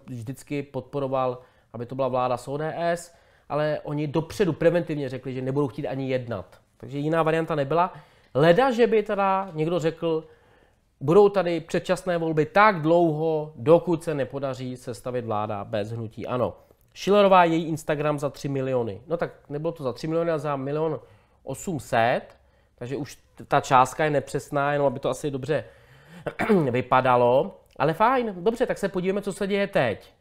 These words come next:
Já už jsem o tom mluvil, mám pocit, dokonce v prvním díle hned. E, místo pěti místopředsedů Poslanecké sněmovny je tam šest. A to je proto, že tato koalice je složená z pěti stran, tak aby všichni byli uspokojeni.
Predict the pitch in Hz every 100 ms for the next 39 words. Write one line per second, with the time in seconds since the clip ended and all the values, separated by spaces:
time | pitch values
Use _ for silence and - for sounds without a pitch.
0 | - 131 170 165 156 165 160 170 151 151
1 | 156 151 156 151 156 160 143 139 156 123
2 | 123 156 113 107 92 _ - _ _ _
3 | _ - 131 156 180 180 147 202 226 233
4 | 202 190 190 - 175 - 185 175 175 -
5 | 160 160 156 120 110 156 170 165 160 147
6 | 147 - 120 127 113 - 113 98 - _
7 | _ _ _ _ - 143 220 - 135 139
8 | 196 196 196 196 - 147 165 151 - 147
9 | 160 156 156 131 135 139 - 117 110 147
10 | - 117 101 113 147 165 185 175 - -
11 | 240 - 214 196 180 143 139 139 139 -
12 | _ _ - 123 - 165 - 139 120 107